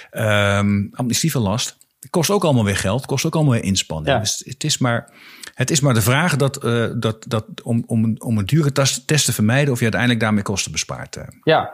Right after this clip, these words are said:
Speaker 1: en die test die is, die lijkt nu nog duur, maar over drie tot vier jaar, en dat is, ik, ik kan dat niet heel goed voorspellen, ik kan alleen maar lijnen doortrekken. En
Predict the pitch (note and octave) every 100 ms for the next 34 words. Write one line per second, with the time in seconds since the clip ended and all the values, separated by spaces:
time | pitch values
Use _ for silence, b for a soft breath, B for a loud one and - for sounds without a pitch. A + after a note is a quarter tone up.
0 | B - C#3+ C#3+ D3 F#3 F#3+ - D3 C3
1 | - A#2+ B2 C#3 D#3 D3 C3+ B2 - C3
2 | D3+ B2+ A2+ - A2+ A2+ G2+ B2 B2 A2+
3 | - B2+ A#2+ A2+ A2+ B2+ B2 A2+ G#2+ G#2+
4 | A#2 - - A#2 A2+ A#2+ - _ _ B2
5 | B2 A2+ A#2 A#2+ A#2+ A#2 B2 B2 A#2+ B2
6 | A2+ A2+ A2+ A2+ A#2 A2+ A2 A2+ A#2 A2+
7 | A#2+ A2+ A2+ G#2+ - A2 A2 G#2+